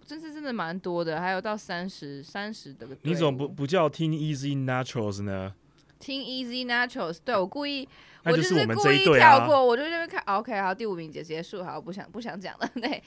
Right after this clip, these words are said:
Speaker 1: Team Easy Naturals 听起来就是
Speaker 2: Easy 啊，我们这里就是很 easy 啊，我们就很 chill 的做啊。
Speaker 1: 哦，好。
Speaker 2: 志在参加。
Speaker 1: 志在参加，然后第六名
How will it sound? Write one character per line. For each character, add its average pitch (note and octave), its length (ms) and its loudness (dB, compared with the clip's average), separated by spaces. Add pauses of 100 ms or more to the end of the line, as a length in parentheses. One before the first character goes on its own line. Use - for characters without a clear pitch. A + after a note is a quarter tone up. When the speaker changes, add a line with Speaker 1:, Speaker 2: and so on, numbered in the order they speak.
(220)
Speaker 1:
Team G#4 240 -8
Easy F#4+ 500 -6
Naturals D4 540 -4
听 D4 220 -10
起 C4+ 120 -10
来 F3 140 -6
就 G3+ 180 -8
是 A3 320 -8 (560)
Speaker 2:
Easy B2 480 -2
啊， A2 60 0
我 A2 60 -2
们 A#2+ 100 -4
这 E3+ 80 2
里 D#3+ 80 4
就 D#3 80 2
是 D#3+ 80 2
很 A#2 100 -2
easy D3 640 2
啊， C#3 180 0
我 C3+ 60 -4
们 C3 80 -2
就 D#3+ 120 2
很 A#2 140 -2
chill B2+ 200 -2
的 A2+ 100 0
做 A2 280 -2
啊。 G2+ 220 -4 (220)
Speaker 1:
哦， D3+ 220 -16
好。 B2+ 120 -14
Speaker 2:
志 F3 160 -2
在 D3 180 6
参 B2+ 220 -2
加。 B2 300 -4 (220)
Speaker 1:
志 C4 100 -10
在 B3+ 140 -2
参 G3+ 260 -8
加， F3 160 -8
然 E3+ 120 -6
后 F3 60 -2
第 E3+ 140 -4
六 D#3+ 160 -4
名 - 160 -16